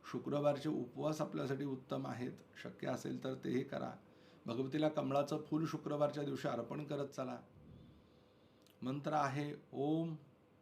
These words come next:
ह्रीं श्रीं क्लीं महालक्ष्मी देव्यै नमः या मंत्राचा आपण जप करा.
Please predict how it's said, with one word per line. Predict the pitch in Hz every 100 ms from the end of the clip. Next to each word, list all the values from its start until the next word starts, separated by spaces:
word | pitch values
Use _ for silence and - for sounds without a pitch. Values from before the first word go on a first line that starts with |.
| - - - - - - - - - - -
ह्रीं | - 110 123 151 165 175 160 - - - - - - - - - -
श्रीं | - 139 156 165 175 160 127 - - - - - - - - - - -
क्लीं | 139 160 170 175 170 -
महालक्ष्मी | 123 127 147 151 143 - - 147 170 180 185 - - -
देव्यै | - 131 135 131 151 156 165
नमः | 143 131 120 107 117 110 - -
या | 135
मंत्राचा | 143 131 127 127 127
आपण | 127 120
जप | 117 113 -
करा. | -